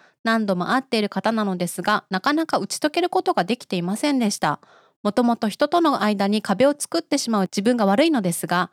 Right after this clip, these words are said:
その日は勇気を出してその壁を壊そうとしました。そこで何を血迷ったか、<laughs>「何か足が蒸れた匂いがしません？」と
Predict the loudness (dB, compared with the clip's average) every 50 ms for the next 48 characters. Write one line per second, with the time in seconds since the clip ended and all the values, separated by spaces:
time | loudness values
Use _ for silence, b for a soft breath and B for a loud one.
0 | _ -8 -2 0 0 0 2 2 2 4 4 2 2 2 2 2 2 2 0 0
1 | 0 2 2 2 0 0 0 -2 -2 -2 -2 -2 -2 -2 0 0 0 -2 -2 2
2 | 2 2 2 2 0 -2 -2 -2 -2 -2 -2 -4 -2 -2 -2 -2 -2 -2 -4 -4
3 | -4 -4 -2 -4 -4 -4 -4 b b b b b b b b -4 -2 0 0 0
4 | 0 2 2 2 2 2 0 0 0 0 0 2 2 0 0 -2 -4 -6 -2 0
5 | -2 -2 -2 -4 b b b b b b _ -10 -10 -8 -8 -10 -14 _ _ _
6 | _ _ b b b b b b b _ _ _ _ 2 2 4 6 4 2 2
7 | B B B B B B B B B B B 0 0 2 0 0 0 -2 -2 -2
8 | -4 -6 -4 -2 -2 0 2 4 6 6 6 6 4 4 4 4 4 6 6 6
9 | 6 4 4 2 0 -2 -2 -2 0 0 0 2 2 2 4 4 2 2 2